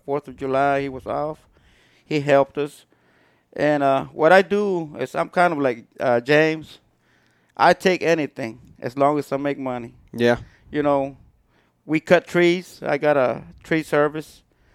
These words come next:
Speaker 1: that I do, and I advertise it on Facebook and, uh, in our page. And, uh, this is where we make most of the money is cutting trees and, uh,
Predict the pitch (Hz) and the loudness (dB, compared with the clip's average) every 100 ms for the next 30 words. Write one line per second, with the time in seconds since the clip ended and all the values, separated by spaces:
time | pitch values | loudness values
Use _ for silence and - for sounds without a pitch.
0 | _ _ - 131 135 139 147 151 135 127 | _ _ -2 2 2 2 -2 -2 -2 -2
1 | 127 147 135 135 - 139 139 143 131 110 | -2 -2 -4 -6 0 2 2 2 -8 -2
2 | 135 139 - 139 143 147 131 120 117 120 | 0 0 -4 -6 -6 -6 -8 -8 -10 -12
3 | _ _ _ - 139 135 123 143 143 147 | _ _ _ -6 -2 -2 -2 2 2 2
4 | 151 - - - - - 151 139 127 123 | -2 -12 -20 -20 -16 -4 -2 -2 -2 -4
5 | 139 _ _ _ _ _ _ _ - 175 | -8 _ _ _ _ _ _ _ -8 -6
6 | 180 170 170 165 156 - - - _ _ | -2 -2 0 0 0 -4 -20 -20 _ _
7 | 143 156 165 139 135 151 156 135 - - | -6 -4 -4 -6 -2 -2 -2 -4 -8 -14
8 | - 160 151 - 151 151 175 - - _ | -4 -2 -2 -6 -4 -4 -6 -14 -20 _
9 | _ _ _ _ _ - 135 131 127 123 | _ _ _ _ _ -6 0 0 2 0
10 | 117 | 0